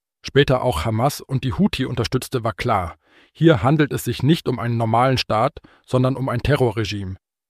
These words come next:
Die bewusste Unterscheidung zwischen Iran und iranischem Regime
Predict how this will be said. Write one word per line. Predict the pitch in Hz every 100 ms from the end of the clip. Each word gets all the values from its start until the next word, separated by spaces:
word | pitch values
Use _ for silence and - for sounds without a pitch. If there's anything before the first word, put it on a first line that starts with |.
| _ -
Die |
bewusste | 123 120 170 -
Unterscheidung | 170 160 - 131 139 127
zwischen | - 123 120 107 - _
Iran | 120 107 117 131 113 - _
und | - 120 -
iranischem | 120 120 143 165 131
Regime | 117 110 123 139